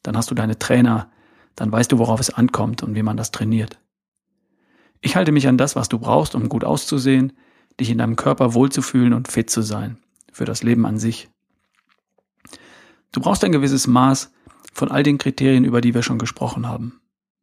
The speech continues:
Du brauchst Kraft, um deine Kinder zu tragen oder deine Einkäufe. Ausdauer, um die Treppen in den vierten Stoff-, Stock fröhlich pfeifend hochzuspringen. Schnelligkeit, um den Bus oder die Bahn zu erwischen. Beweglichkeit, um deine Schuhe zu binden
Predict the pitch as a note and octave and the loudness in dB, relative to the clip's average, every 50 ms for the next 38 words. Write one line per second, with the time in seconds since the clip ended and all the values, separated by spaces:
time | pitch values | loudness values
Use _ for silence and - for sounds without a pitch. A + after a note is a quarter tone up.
0 | _ _ _ - - A#2 A2+ - - - - C#3+ D3+ - - C3+ A#2+ A#2 A#2 A2+ | _ _ _ -8 -4 -4 -4 -4 -4 0 0 0 0 2 2 2 2 4 2 2
1 | A#2 - - D3 D3+ C#3+ C3+ - C3 - - - B2+ A#2+ A#2 A#2 - B2+ B2 A2+ | 0 0 0 2 2 0 0 -4 -10 -10 -6 -4 -4 -2 -2 -2 -2 -4 -4 -4
2 | A2+ - A2 A2+ A2+ - C3 D3+ C#3 - A#2 - - - C3+ - _ _ _ _ | -6 -4 -4 -4 -4 0 0 0 0 0 -2 -2 -4 -8 -14 -16 _ _ _ _
3 | _ _ _ _ _ _ _ _ _ _ _ - C3+ D3 - - D3+ C3+ B2+ B2 | _ _ _ _ _ _ _ _ _ _ _ 0 0 0 2 2 2 4 4 4
4 | A#2 A2+ A2 A2+ A#2 A2 - - C#3 C#3+ - D3 C3+ B2 A#2 A#2 A2+ - - C#3+ | 2 2 0 -2 -2 -2 -2 -2 -2 0 2 2 2 4 4 2 0 0 -2 -2
5 | - A2+ - - C#3+ C#3+ C3+ - _ _ - _ - - - C#3+ D3 - - - | -2 -2 -4 -2 -2 -2 -2 -6 _ _ -20 _ -10 -2 -2 -2 -2 -2 -8 -14
6 | _ _ _ _ _ - - - C#3+ D3 C#3+ C3+ - - - C3 C3+ C3+ - B2 | _ _ _ _ _ -2 2 2 4 4 2 0 -2 -2 -2 -2 0 0 0 -2
7 | - C3+ C#3 C#3 - - A2 - - - A2 A2 A2+ B2 - _ _ _ - _ | 0 -2 -4 -4 -6 -8 -8 -8 -6 -6 -6 -6 -6 -8 -10 _ _ _ -20 _
8 | _ _ _ _ _ _ _ _ - - - C#4 F3 F3+ - - - B2 A#2 A2+ | _ _ _ _ _ _ _ _ -8 0 2 2 2 2 -2 0 -2 0 0 2
9 | B2+ A#2+ A2+ A2+ A#2 A2 A2 A#2+ D3+ F3 - - C3 A2+ A2 A2+ A#2 B2+ B2+ C3+ | 2 0 2 2 2 0 2 0 0 0 0 0 -2 -2 -2 -2 -2 0 0 0
10 | D#3 - - A#2+ A2 A2 A2+ A#2 - - B2+ B2 _ _ _ _ _ _ _ _ | 0 -2 -2 -4 -4 -4 -6 -10 -10 -10 -12 -14 _ _ _ _ _ _ _ _
11 | _ _ _ _ _ _ _ _ C3 A#2+ F3 A#3 - C#3+ C3 - - A2+ G#2+ G#2+ | _ _ _ _ _ _ _ _ 0 2 2 2 0 -4 -4 -2 -4 -4 -2 0
12 | A2 - A2 A#2 A#2 A#2 B2 B2 - - G3 G3 E3+ - - A#2 A2 A2 G#2 - | 0 -2 0 2 2 2 2 0 0 0 0 -2 0 -2 -4 -4 -2 -4 -4 -4
13 | - A2+ A#2 | -6 -8 -10